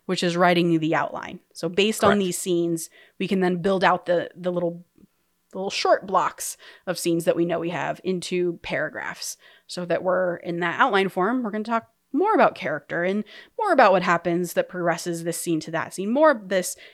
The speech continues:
Speaker 1: if this happens, then this happens. That starts to go in the outline. But, um, that is where we are.
Speaker 2: Wow, that's, that was amazing. So it's essentially, just to kind of rehash everything, it was,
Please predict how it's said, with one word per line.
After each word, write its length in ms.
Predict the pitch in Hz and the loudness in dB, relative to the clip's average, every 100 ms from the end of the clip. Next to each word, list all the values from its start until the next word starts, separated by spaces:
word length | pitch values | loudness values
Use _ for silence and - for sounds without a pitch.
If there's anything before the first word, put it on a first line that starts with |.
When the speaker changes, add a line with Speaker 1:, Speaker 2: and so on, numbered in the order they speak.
| - | -2
Speaker 1:
if 120 | 214 | 2
this 160 | 208 196 | 2 4
happens, 360 | 180 180 175 | 2 2 -2
then 140 | 180 170 | 0 -2
this 140 | 160 | 0
happens. 280 | 165 160 160 | -2 -2 -2
That 160 | 175 - | -2 -2
starts 220 | 180 170 | -6 -8
to 80 | 175 | -6
go 100 | 156 | -6
in 60 | 135 | -6
the 100 | 139 | -6
outline. 400 | 110 - 82 - - | -6 -8 -14 -14 -8
But, 240 | 127 - | -8 -6
um, 300 | 196 202 202 _ _ - - - _ _ _ - | -6 -4 -8 _ _ -20 -20 -20 _ _ _ -18
that 220 | 180 277 | -14 -10
is 180 | 285 277 | -10 -10
where 200 | 285 285 | -12 -10
we 120 | 277 | -10
are. 340 | 311 285 - - - _ _ | -10 -10 -14 -18 -20 _ _
Speaker 2:
Wow, 280 | 87 101 - _ | 0 0 -2 _
that's, 220 | - 90 - | -10 -10 -10
that 180 | 85 | -8
was 160 | 92 92 | -8 -8
amazing. 400 | 90 104 87 69 - - - | -8 -6 -6 -10 -16 -20 0
So 360 | - 143 214 - | 6 6 6 0
it's 160 | 135 | 0
essentially, 600 | 135 - 170 165 147 120 | 2 6 6 4 0 -2
just 200 | 104 110 - | -2 -6 -6
to 40 | |
kind 180 | - 92 | -4 -4
of 60 | |
rehash 380 | 90 87 87 - | -4 -2 -4 -4
everything, 480 | 78 78 78 71 67 | -8 -10 -10 -10 -12
it 80 | 67 | -20
was, 220 | 76 - | -14 -14